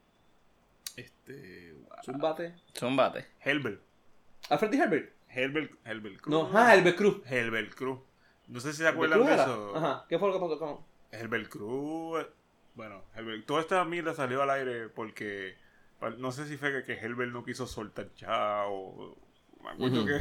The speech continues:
Speaker 1: <laughs> cómo fue. Pero anyway, Herbert tenía una relación con una nena, con una chamaquita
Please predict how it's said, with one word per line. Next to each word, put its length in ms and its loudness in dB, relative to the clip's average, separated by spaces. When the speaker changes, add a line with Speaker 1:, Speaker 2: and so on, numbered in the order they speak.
Speaker 1:
<laughs> 140 0
cómo 240 0
fue. 160 -2
Pero 160 2
anyway, 320 2
Herbert 360 2
tenía 180 2
una 120 0
relación 600 -2
con 220 -6
una 420 -2
nena, 1000 -4
con 120 -10
una 120 -6
chamaquita 600 -2